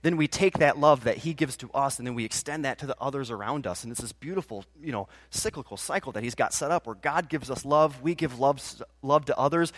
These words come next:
and then we give that love back to God. It's an awesome concept and an awesome way that God designed it. But instead,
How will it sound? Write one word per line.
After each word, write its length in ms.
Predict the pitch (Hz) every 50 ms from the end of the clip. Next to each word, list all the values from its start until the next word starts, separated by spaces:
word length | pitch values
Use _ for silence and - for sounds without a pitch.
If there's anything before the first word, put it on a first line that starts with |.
| - - -
and 120 | - 143 151
then 80 | 147
we 120 | 147 147 117
give 160 | 156 151 -
that 200 | 151 151 - -
love 280 | 147 139 127 - -
back 240 | - 143 143 143 -
to 100 | - 135
God. 460 | 101 92 135 139 139 104 69 - - _ _ _ _ _ _ _ _ _ _ _ _
It's 160 | 139 - -
an 100 | 139 - -
awesome 420 | - 180 185 208 208 - - 117
concept 460 | - - 147 160 190 190 - 113 101 120
and 100 | 113 117
an 120 | 120 -
awesome 480 | - 131 139 143 - - 139 123 123 - - - - - _
way 200 | - 156 180 180
that 160 | 143 120 -
God 180 | - 135 156 143
designed 460 | 127 135 - 151 143 180 196 165 120
it. 160 | 98 - - - - _ _ _ _ _ _ _ _ _ _ _ _ _ _ _ _ _ _ _ _ _ _ _ _ _ _ _ _ _ _ _ _ _ _ _ _ _
But 140 | - 151 147
instead, 560 | 135 - - - - 202 180 127 123 131 -